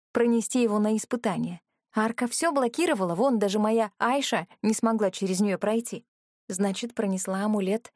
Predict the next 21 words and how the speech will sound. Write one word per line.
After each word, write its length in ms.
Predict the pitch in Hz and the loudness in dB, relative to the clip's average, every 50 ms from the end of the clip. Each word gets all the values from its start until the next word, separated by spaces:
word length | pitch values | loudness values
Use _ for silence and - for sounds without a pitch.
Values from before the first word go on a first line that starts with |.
| _ _ | _ _
не 140 | - 220 208 | 0 0 2
сама 320 | - 214 190 190 214 262 | 2 0 2 2 2 2
Харсара, 600 | 240 - 233 202 - - - 226 214 196 175 165 - - - - - _ _ - | 2 0 -2 -2 -2 -2 0 0 0 0 -2 -4 -6 -12 -18 -18 -20 _ _ -2
а 120 | 226 220 | -2 -2
кто-то 260 | - - - 285 - 240 | 0 -2 -2 0 0 0
из 120 | 220 - | 0 0
тех, 200 | - 302 302 - | 0 0 -2 -2
кто 180 | - - 220 190 | 0 -2 0 0
был 160 | 226 247 240 | 0 0 0
приглашен 500 | - 233 202 202 214 202 - 262 262 240 | 0 0 2 2 0 0 0 0 0 0
в 80 | - | 0
качестве 460 | - 233 233 - 240 226 - - 240 240 | -2 -2 -2 -2 -4 -6 -4 0 0 2
наблюдателя. 800 | 233 240 233 254 285 247 240 185 170 - - 180 185 190 180 - _ _ _ _ _ _ _ _ _ _ _ _ _ | 2 2 0 0 0 -2 -2 -2 -4 -6 -10 -10 -10 -10 -12 -16 _ _ _ _ _ _ _ _ _ _ _ _ _
Теперь 320 | - - 220 311 381 403 330 | -10 -6 -2 0 0 2 2
вопрос, 540 | 339 294 - - - 214 220 226 - - - _ _ _ _ _ _ _ _ _ | 0 -2 -2 -2 -2 -2 -2 -2 -6 -10 -14 _ _ _ _ _ _ _ _ _
кто 260 | - - 403 403 285 | -4 0 2 2 2
из 140 | 208 - - | 2 0 -2
присутствующих 840 | - 180 180 - 180 175 175 - - 160 160 175 - - - - | -4 -4 -4 -2 -4 -4 -4 -4 -4 -4 -4 -4 -4 -6 -8 -8
сегодня 440 | - - 185 170 185 196 185 175 175 | -4 -4 -2 0 0 0 0 0 -2
был 160 | 160 175 180 | -2 -2 0
задействован 760 | 170 185 180 175 175 190 190 - - 180 170 170 170 165 170 | 0 0 0 2 0 0 0 0 -2 -2 0 0 -2 -2 -4